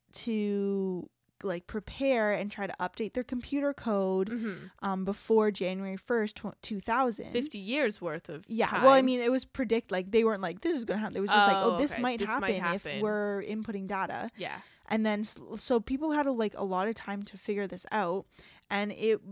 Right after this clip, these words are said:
Speaker 1: very few problems were reported after the clocks changed to
Speaker 2: <laughs>
Speaker 1: January first, two thousand.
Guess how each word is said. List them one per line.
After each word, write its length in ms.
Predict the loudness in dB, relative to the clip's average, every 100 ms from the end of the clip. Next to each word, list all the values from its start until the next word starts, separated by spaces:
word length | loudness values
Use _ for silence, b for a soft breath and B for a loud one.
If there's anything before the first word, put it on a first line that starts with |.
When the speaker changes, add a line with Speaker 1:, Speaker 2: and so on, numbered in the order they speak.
| -16 -14 -12
Speaker 1:
very 400 | 0 2 4 0
few 280 | -2 -4 -4
problems 640 | 0 0 0 -2 -6 -6
were 80 | -2
reported 540 | -2 -2 -4 -2 -2 -4
after 360 | -6 -8 -6
the 100 | -6
clocks 360 | -6 -8 -8 -10
changed 640 | -8 -8 -6 -6 -8 -10
to 140 | -4 -2
Speaker 2:
<laughs> 20 |
Speaker 1:
January 320 | 0 -2 -6
first, 340 | -4 -6 -6
two 120 | -8 -6
thousand. 500 | -8 -10 -18 -20